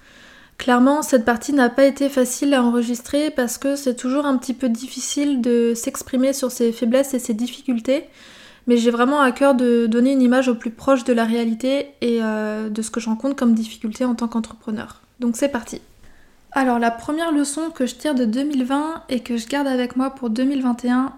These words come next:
c'est, euh, de faire pleinement confiance à mon intuition. Je crois que c'est quelque chose que j'ai toujours plus ou moins fait depuis toute petite. Euh, même si je pose le pour et le contre, je sais pertinemment que la décision que je vais prendre,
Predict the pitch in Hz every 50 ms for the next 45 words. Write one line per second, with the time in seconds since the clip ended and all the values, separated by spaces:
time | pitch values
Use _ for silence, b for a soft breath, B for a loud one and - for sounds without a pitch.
0 | - - - - - - 254 247 254 262 277 277 277 - _ _ - 269 247 247
1 | 226 220 240 233 226 - 269 262 269 269 - - 277 262 254 262 269 269 269 254
2 | 240 - - 262 262 262 - - 247 240 226 233 226 233 247 247 240 - 247 226
3 | - - 254 247 _ - B B B B B B B B B B B B B B
4 | B B - - 247 254 - 311 330 330 - - 262 254 254 254 254 247 - -
5 | 233 247 240 233 254 247 - 302 311 311 - - 254 240 220 220 226 - 277 269
6 | 285 320 311 - - 285 269 262 269 254 247 240 233 - - 254 254 240 254 226
7 | - - - - - - 311 - - 262 240 247 - 254 285 285 277 - - -
8 | B B B B B B B B B B B B _ - - 247 233 233 233 226
9 | 254 294 302 294 - - 285 285 - - 294 294 294 285 247 240 233 233 - 285
10 | 285 285 262 254 - - 262 294 320 - - - - _ _ - - 233 226 240
11 | 233 - - 277 277 277 - 269 269 - - 262 269 262 254 262 277 285 277 -
12 | - 254 240 240 240 233 226 226 220 226 240 233 - 254 247 285 285 - 285 254
13 | 233 240 233 226 226 - - 254 269 277 277 -